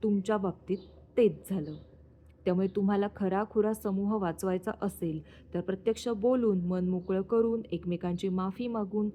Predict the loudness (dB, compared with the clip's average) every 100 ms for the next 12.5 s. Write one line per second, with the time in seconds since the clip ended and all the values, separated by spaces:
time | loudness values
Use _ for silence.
0 | -6 -6 -6 -2 -2 0 0 -2 -6 -4
1 | 2 2 2 -2 -8 -18 -20 -2 0 0
2 | 0 2 2 2 2 4 2 -4 -12 -12
3 | -4 -2 0 2 2 4 2 2 0 -2
4 | 0 2 2 -2 -2 0 0 0 0 -2
5 | -2 0 2 0 0 2 2 0 -4 -6
6 | -8 -10 -20 -6 0 2 2 0 -2 0
7 | 2 2 2 0 -4 -20 -2 2 2 0
8 | 0 0 0 -2 -2 2 2 2 -4 -8
9 | -10 -16 -20 -20 -20 -20 -8 -2 -2 -2
10 | -6 0 -2 -2 -10 -20 -20 -20 -20 -6
11 | 0 2 4 2 2 0 0 -4 -2 -2
12 | -2 -2 0 0